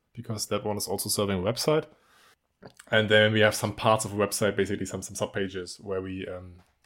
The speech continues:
have some newer services serving some things because we also now have a place where you can, where a patient, when he comes on the website, can basically do a first survey, and then we can, um, tell them if we, we can, like,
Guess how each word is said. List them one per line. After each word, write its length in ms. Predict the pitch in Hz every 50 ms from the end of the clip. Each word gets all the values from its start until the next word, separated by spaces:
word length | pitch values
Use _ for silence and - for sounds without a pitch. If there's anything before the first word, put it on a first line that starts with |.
| -
have 200 | - - 95 92
some 280 | - - 107 101 95 95
newer 260 | 98 107 107 101 92
services 640 | - - 104 95 95 95 87 95 92 - - - -
serving 380 | - - - 98 90 95 92
some 180 | 92 - 98 92
things 320 | - - 95 95 92 92
because 260 | - 98 - 95 90 -
we 80 | 98
also 240 | 90 90 92 - 104
now 140 | 101 95 90
have 160 | 92 92 -
a 40 | -
place 320 | - - 95 95 - -
where 100 | - 90
you 80 | 90 87
can, 320 | - - 95 92 92 90 _ _ _ _ _ _ _ _ _ _ _ _ _ _ _ _
where 240 | - - 92 95 95
a 40 | 92
patient, 640 | - - - 110 104 92 - 113 107 101 - - -
when 140 | 101 98
he 40 | 98
comes 240 | - - 104 98 -
on 60 | 104
the 100 | 95 101
website, 300 | 104 - - - 98 98
can 160 | - - 98
basically 380 | 92 95 92 - - - 104 101
do 180 | 92 101 101 101
a 60 | 92
first 400 | - - 113 101 95 - - -
survey, 540 | - - 107 101 104 104 110 107 104 110 104
and 120 | 95 92
then 160 | 95 95 92
we 80 | 92 92
can, 380 | - - 98 92 92 92 92 -
um, 160 | 87 90 92
tell 240 | - - 104 101 101
them 160 | 101 98 95
if 160 | 95 - -
we, 300 | 104 98 98 95 95 - _ _ _ _ _ _ _ -
we 80 | - -
can, 180 | - 107 101
like, 240 | 95 98 95 - -